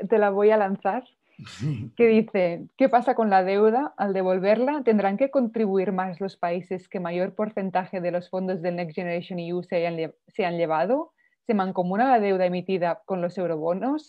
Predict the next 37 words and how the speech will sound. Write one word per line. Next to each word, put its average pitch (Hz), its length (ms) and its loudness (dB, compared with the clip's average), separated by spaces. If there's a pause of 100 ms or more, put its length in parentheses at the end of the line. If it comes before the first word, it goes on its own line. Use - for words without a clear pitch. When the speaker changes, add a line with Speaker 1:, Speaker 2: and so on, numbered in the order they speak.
Speaker 1:
a 180 120 -2
pesar 185 360 -2
de 180 100 -2
que 196 160 -4
beneficie 180 500 -4
más 175 300 -6
a - 100 -8
unos 180 280 -6
estados 165 460 -6
que 165 160 -4
otros?". 226 560 -8 (280)
Speaker 2:
Ujú. 151 320 -8 (680)
Pues, 165 560 0
bueno, 170 240 0 (120)
esta 214 240 2
vez, 233 180 2 (100)
la 156 100 -4
verdad 151 160 -2
es 165 60 -8
que 208 300 -2
aquí 151 200 -8
hay 180 100 -4
un, 196 680 2 (180)
tono 180 260 0
positivo, 185 720 -6
esta 196 260 -2
deuda 220 260 2
es 185 80 -4
mancomunada. 139 600 -4
O 123 40 -10
sea, 156 140 -6
la 147 120 -2
deuda 190 300 0
que 202 100 -6
se 185 160 -6
ha 175 60 -2
emitido, 190 600 -6